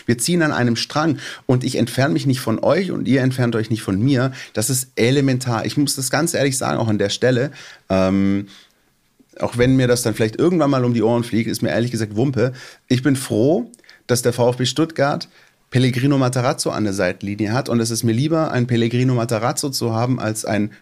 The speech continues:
Stefan Leitl, als einen Frank Kramer, als einen Markus Weinzierl oder als einen Paul Dardai. Weil ich glaube,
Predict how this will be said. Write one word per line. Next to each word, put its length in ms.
Stefan 400
Leitl, 480
als 160
einen 180
Frank 280
Kramer, 480
als 160
einen 160
Markus 400
Weinzierl 520
oder 140
als 140
einen 180
Paul 220
Dardai. 460
Weil 240
ich 140
glaube, 440